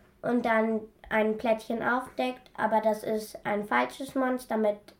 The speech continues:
äh, wo man eine andere Waffe für braucht. Dann dreht man den ganzen Zug wieder von sich um und der nächste Spieler ist dran.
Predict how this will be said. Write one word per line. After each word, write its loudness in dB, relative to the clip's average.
äh, 4
wo -2
man 0
eine 0
andere 0
Waffe 0
für -2
braucht. -2
Dann 2
dreht -4
man 2
den 2
ganzen 0
Zug -8
wieder 2
von -4
sich -8
um 4
und 0
der 0
nächste -2
Spieler -14
ist -20
dran. -10